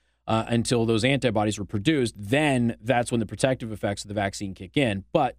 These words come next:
they're only temporary. They're not permanent. They wear off. And so you were told that you would get this vaccine.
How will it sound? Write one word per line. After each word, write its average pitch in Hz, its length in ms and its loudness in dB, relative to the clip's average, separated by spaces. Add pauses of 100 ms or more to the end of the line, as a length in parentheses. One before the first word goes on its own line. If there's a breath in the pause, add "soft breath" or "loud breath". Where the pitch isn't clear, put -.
they're 123 200 -4
only 120 260 0
temporary. 113 600 2
They're 107 100 0
not 110 220 0
permanent. 117 440 0 (380)
They 107 100 0
wear 104 240 2
off. - 360 -2 (1500)
And 113 140 0
so 120 220 2
you 117 200 2
were 117 280 4 (180)
told 117 440 0 (500)
that 101 180 0
you 117 80 2
would 117 160 2
get 117 220 0
this 135 160 0
vaccine. 113 560 2